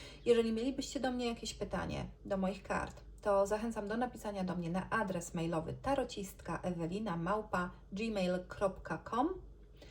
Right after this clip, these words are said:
A ja na takie pytania odpowiadać będę w filmie, e, w wiadomości głosowej, na WhatsApp lub Messenger, a, lub drogą mailową. Em,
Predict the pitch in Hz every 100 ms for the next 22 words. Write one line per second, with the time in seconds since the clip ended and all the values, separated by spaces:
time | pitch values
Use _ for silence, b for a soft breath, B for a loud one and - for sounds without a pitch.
0 | B B B B 269 330 320 269 233 190
1 | 214 226 185 - 196 196 185 196 175 160
2 | 135 - - 302 240 202 - - B B
3 | B B - 190 175 175 180 190 190 214
4 | - 240 214 196 202 190 175 175 131 202
5 | 202 175 - - 196 185 - - 190 233
6 | 262 247 254 262 254 B B B B -
7 | 196 190 185 185 208 214 214 - - -
8 | - - 190 185 175 175 160 143 131 -
9 | - B B B B B B B - 214
10 | 208 202 202